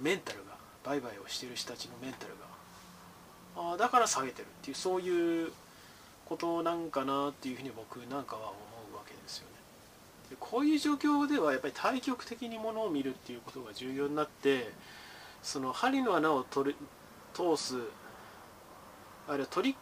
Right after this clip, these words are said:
キーな、その、まあ、ムーブというか、あー、まあ、上がるだろうっていうような銘柄に目をつけて、じーっと釣りと垂らす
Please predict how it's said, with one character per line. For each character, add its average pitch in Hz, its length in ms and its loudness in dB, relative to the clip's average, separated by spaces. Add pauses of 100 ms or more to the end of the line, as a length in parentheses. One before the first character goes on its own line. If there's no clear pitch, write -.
キ 160 120 0
ー 139 100 2
な、 139 300 4 (800)
そ - 220 2
の、 123 420 -4 (3250)
ま 117 320 0
あ、 - 100 -14
ム 131 140 -4
ー 127 40 -4
ブ 127 120 -6
と 127 140 -4
い 123 120 -4
う 110 80 -8
か、 104 400 -4 (1400)
あ 120 240 -8 (640)
ー、 - 20 -6
ま 131 120 4
あ、 - 20 6
上 131 60 4
が 180 120 10
る 214 80 4
だ 190 100 8
ろ 143 100 6
う 131 40 0
っ - 40 -4
て - 160 -2
い 131 200 4
う 131 40 2
よ 143 160 4
う 127 40 -4
な 123 120 -6
銘 131 220 -2
柄 131 180 0
に 131 100 -2
目 143 100 0
を 139 80 2
つ - 100 -6
け - 100 -10
て、 127 280 -4
じ 147 140 0
ー 151 40 2
っ - 40 -8
と 117 100 -2
釣 160 200 0
り 170 60 0
と - 120 -12
垂 - 140 0
ら 170 120 8
す 131 220 -2